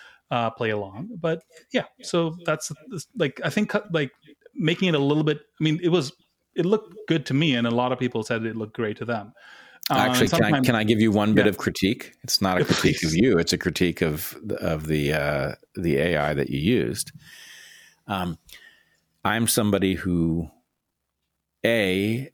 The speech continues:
Speaker 2: has written a bit of poetry, not much, but enough to really know what's difficult about it. And getting the number of syllables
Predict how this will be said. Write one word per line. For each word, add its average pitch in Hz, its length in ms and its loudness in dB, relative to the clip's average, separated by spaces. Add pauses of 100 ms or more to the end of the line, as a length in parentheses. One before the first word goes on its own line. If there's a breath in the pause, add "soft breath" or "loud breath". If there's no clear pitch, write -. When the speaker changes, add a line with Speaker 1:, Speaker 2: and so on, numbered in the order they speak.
Speaker 2:
has 85 880 -2 (1160)
written 98 440 0
a 87 60 0
bit 85 220 0
of 90 200 -4
poetry, - 720 -2
not 98 180 -4
much, - 440 -4
but 92 120 0
enough 90 680 -2
to 90 260 -4 (220)
really 95 720 -2
know 90 220 2
what's 87 340 2
difficult - 500 -4
about - 280 -6
it. - 100 -12 (840 loud breath)
And 92 240 -2
getting 123 540 2
the 92 120 0
number 123 560 2
of 101 100 -2
syllables - 1200 0